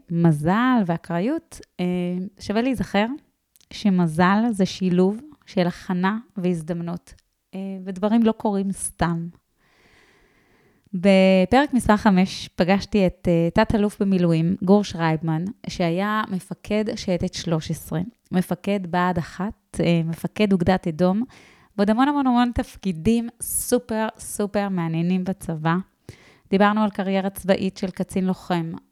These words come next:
אה, ועל המסלול שגור עשה בצבא, מחניך בשייטת, לפיקוד עליה, אה, תוך מעבר על, אה, פיקוד סיירת גבעתי, אה, פיקוד על, אה, גצ"ר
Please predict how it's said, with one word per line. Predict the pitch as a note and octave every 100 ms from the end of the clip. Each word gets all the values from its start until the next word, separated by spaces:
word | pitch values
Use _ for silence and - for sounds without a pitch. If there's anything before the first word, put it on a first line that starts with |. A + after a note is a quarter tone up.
| F3
אה, | F3 F3+ F3
ועל | F3+ F#3
המסלול | F#3 - A#3+
שגור | A3+ G3+ E3 G3+
עשה | G3 -
בצבא, | F#3 F#3+ F3+ D#3+ E3+ _ _ _ _
מחניך | F#3+ G#3 - - F3 G3 G#3+
בשייטת, | G#3+ G#3+ G3 G3 G3+ - - A3+
לפיקוד | F3+ E3+ - - G#3+
עליה, | G3+ G3 G3 G3 G3 _ _ _ _ -
אה, | F#3+ F#3 F3+
תוך | G#3 G#3+
מעבר | G3 F3 F#3+ F#3+
על, | F#3+ F#3+
אה, | F#3 F#3
פיקוד | G3 - G#3+
סיירת | - G3+ G#3 F#3
גבעתי, | F#3+ G3 G#3+ G3 - F#3+ F#3 E3+ D3+ _ -
אה, | F#3+ F#3
פיקוד | G#3 G3 G#3
על, | G#3 G3+
אה, | G3+ G3+
גצ"ר | F#3 G3 -